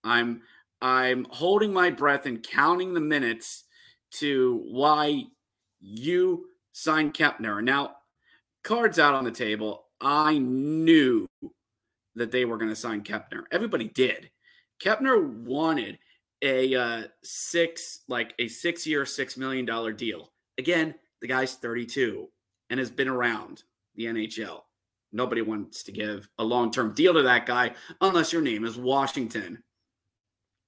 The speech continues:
So, okay. Five by five to a thirty-two-year-old. But we need a second goaltender.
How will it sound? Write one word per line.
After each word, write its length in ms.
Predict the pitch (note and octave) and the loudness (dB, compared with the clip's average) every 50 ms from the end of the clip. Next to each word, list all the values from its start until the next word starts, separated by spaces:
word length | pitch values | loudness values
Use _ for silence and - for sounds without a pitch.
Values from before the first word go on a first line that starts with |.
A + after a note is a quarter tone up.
| _ _ - _ _ _ _ _ _ - | _ _ -20 _ _ _ _ _ _ -10
So, 360 | - - D#3 D3+ D3 - - - | -4 0 0 2 0 0 0 2
okay. 480 | D#3 D3+ C#3+ - A#2+ G#2 F#2+ F#2+ - _ _ _ _ _ _ _ _ _ _ _ _ _ _ - _ - _ _ _ _ - | 0 2 2 0 -4 -4 -4 -10 -16 _ _ _ _ _ _ _ _ _ _ _ _ _ _ -20 _ -20 _ _ _ _ -8
Five 260 | - - F3+ F#3+ F3+ | 0 6 6 6 6
by 140 | D3+ E3 D#3+ | 6 4 4
five 340 | - - D3+ C#3+ D3 C#3+ C3 | 4 2 2 2 2 2 2
to 60 | C3+ | 0
a 60 | C3 | -2
thirty-two-year-old. 800 | B2+ - B2+ B2 A#2 A2 - A#2 A2 G#2 G2+ F#2+ F2 E2+ - G#2+ | -2 -2 -2 -2 -4 -6 -6 -8 -6 -6 -6 -8 -10 -12 -10 -4
But 100 | - C3+ | -2 2
we 100 | D#3 E3 | 2 2
need 120 | G3 A3+ | 2 2
a 60 | A3 - | 0 0
second 340 | - E3+ D3+ - C3 A#2 | 0 0 -2 -2 -2 -6
goaltender. 520 | - G#2 G2 - - - - - - - | -10 -12 -12 -12 -14 -16 -14 -16 -16 -18